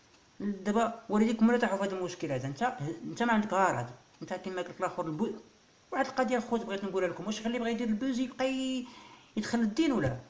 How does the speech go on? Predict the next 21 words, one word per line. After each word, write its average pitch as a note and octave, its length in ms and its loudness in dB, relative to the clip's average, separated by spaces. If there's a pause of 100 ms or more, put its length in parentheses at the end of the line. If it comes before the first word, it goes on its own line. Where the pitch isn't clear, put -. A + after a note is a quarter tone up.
(340)
الاخرى G3+ 300 2
بقات G3+ 200 -4
كتقول F#3 260 -2
لهم F#3 120 2
انا F#3 220 0
ملحده، F#3 840 2
انا F3 140 -4
كذا، F3 380 2
انا F3 100 -2
كذا، E3+ 240 -2
هذيك E3 200 -4
سيناء. F#3 580 -2 (360)
الاخرى G3 220 0
بقات G3 180 -4
كتسب F3 440 -4
في - 60 -10
المسلمين F3+ 440 -4
وفروا E3+ 280 -2
هذيك E3 160 -6 (580)
ساري F3+ 340 4
كول. G#3+ 360 6